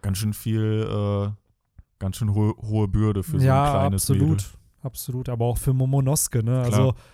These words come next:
Speaker 2: man sieht hier nochmal, der Dude wird hier gechoked von, von einem Kaido.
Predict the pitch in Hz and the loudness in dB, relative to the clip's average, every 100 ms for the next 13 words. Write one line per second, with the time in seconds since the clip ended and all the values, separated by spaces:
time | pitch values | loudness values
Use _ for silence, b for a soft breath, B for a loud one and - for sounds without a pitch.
0 | B 131 135 127 156 - - 165 160 160 | B 0 2 2 -2 -2 2 4 6 4
1 | 147 151 151 147 117 127 143 156 160 - | 2 2 0 0 0 0 2 2 2 0
2 | 143 143 127 135 - 151 160 - - - | 0 0 -2 -2 2 4 4 2 2 4
3 | 120 - - 147 123 143 139 143 147 135 | 2 2 -2 2 2 2 0 2 2 2